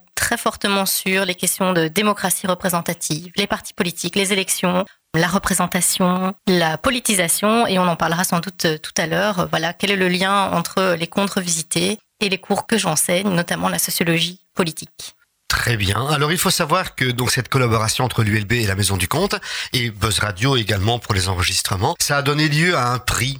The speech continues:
Speaker 2: Est-ce qu'on peut peut-être en parler ? Parce que c'est quand même rare que le conte soit élevé au niveau de prix. Donc, euh, quelle est cette historique de ce prix qu'on a obtenu ?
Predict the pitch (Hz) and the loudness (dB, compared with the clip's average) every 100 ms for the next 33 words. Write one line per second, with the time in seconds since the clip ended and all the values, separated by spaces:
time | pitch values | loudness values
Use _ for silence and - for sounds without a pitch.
0 | - - 104 - 120 123 - 123 110 - | -4 -2 0 -2 -2 -2 -2 -4 -2 -2
1 | 113 160 175 - 120 - 113 - 117 117 | 0 -2 0 -2 0 0 -2 -2 0 0
2 | 104 123 156 - 120 107 - - 156 156 | 0 0 -2 0 2 2 2 2 4 2
3 | - 101 - 113 131 95 120 127 101 120 | 0 0 0 0 0 2 0 0 0 2
4 | 110 - - 107 170 - - - 120 135 | 0 -2 -2 -2 -6 -14 -18 -4 0 0
5 | 127 117 110 110 107 - - 139 185 196 | 0 0 2 2 -2 -6 -6 -2 0 0
6 | 131 - - - 107 113 98 87 101 - | 0 -2 -2 0 0 0 0 0 -2 -2
7 | - 110 - 98 92 87 101 87 | -4 -4 -2 0 0 0 -2 -2